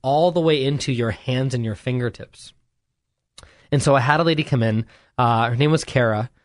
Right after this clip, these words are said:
or is Kara, and, um, she's had this issue for a while.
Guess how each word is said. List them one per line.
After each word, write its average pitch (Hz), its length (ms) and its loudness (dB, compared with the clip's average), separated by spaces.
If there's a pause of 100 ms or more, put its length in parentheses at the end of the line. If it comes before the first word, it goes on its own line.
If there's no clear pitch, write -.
(140)
or 113 80 -2
is 123 220 -2
Kara, 110 360 -2 (320)
and, 127 280 2
um, 113 360 0
she's - 200 -4
had 160 160 2
this 170 120 -2
issue 156 200 -2
for 131 160 0
a 113 80 2
while. 110 340 0